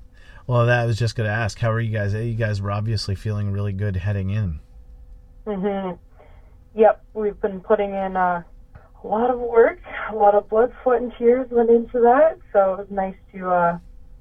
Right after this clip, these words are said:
Speaker 2: have an equal result.
Speaker 1: Nice. And how did, uh,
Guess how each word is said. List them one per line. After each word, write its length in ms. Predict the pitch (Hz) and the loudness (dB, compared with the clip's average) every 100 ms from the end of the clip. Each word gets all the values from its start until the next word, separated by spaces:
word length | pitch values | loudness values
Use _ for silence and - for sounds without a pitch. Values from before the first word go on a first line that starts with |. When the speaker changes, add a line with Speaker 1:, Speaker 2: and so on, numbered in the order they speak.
| - - | -20 -20
Speaker 2:
have 260 | - 202 180 | 0 2 2
an 100 | 180 | -2
equal 300 | 185 180 180 | -6 -4 -4
result. 440 | 175 170 165 156 - - - - - | -2 2 2 2 -4 -20 -20 -18 -10
Speaker 1:
Nice. 400 | 92 87 - - - - - - - - - | -8 -8 -10 -16 -20 -20 -20 -20 -20 -14 -2
And 100 | 143 | 2
how 140 | 190 | 2
did, 180 | 214 | 0
uh, 40 | 185 | -2